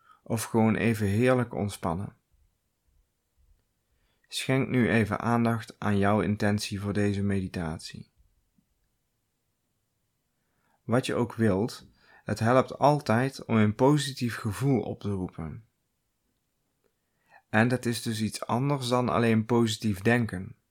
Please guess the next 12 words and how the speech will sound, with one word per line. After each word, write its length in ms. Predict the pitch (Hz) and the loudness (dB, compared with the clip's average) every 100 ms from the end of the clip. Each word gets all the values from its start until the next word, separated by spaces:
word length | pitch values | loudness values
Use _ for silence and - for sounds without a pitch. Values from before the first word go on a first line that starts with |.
| _ _ _ _ _ _ - | _ _ _ _ _ _ -14
Het 140 | - | -10
gaat 320 | - 127 147 | 0 0 0
erom 420 | 131 123 120 123 - - _ - | 0 0 0 -4 -12 -20 _ -2
dat 220 | 107 - | 0 0
je 60 | |
deze 400 | 92 104 104 98 | 2 4 4 0
positiviteit 1000 | - 127 151 127 117 113 98 - 117 127 | -2 0 2 0 -4 -4 -4 0 0 0
voelt 400 | - - 123 117 | -2 -2 -2 -2
in 160 | - 98 | -4 -2
heel 220 | 98 113 | 2 4
je 160 | 123 101 | 4 4
lichaam. 600 | 107 - 90 69 117 | 2 -2 -6 -6 -10